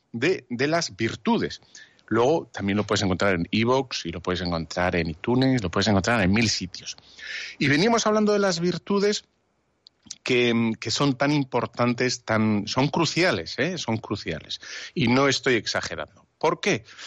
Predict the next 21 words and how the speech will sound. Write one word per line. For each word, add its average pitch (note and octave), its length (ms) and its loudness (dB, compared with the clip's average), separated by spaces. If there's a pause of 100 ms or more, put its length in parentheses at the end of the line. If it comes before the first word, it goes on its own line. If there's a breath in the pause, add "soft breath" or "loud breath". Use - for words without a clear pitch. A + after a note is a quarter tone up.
(260 loud breath)
Porque E3+ 240 0
vivimos G#3+ 720 -2
en D#3+ 200 2
un D#3+ 200 4
mundo, D#3 560 2 (760)
hasta G2+ 240 -4
aquí F#2+ 120 -4
estamos F2+ 280 -2
de E2 60 -2
acuerdo, D#2+ 320 -4
vivimos F2 480 0
en G#2 180 4
un, B2 140 4
no C#3 160 2
solo E3 200 4
en C#3 100 4
uno, C#3 240 4
sino F#2+ 300 -2
en A2+ 120 0
el A2+ 160 4
mundo. B2 420 2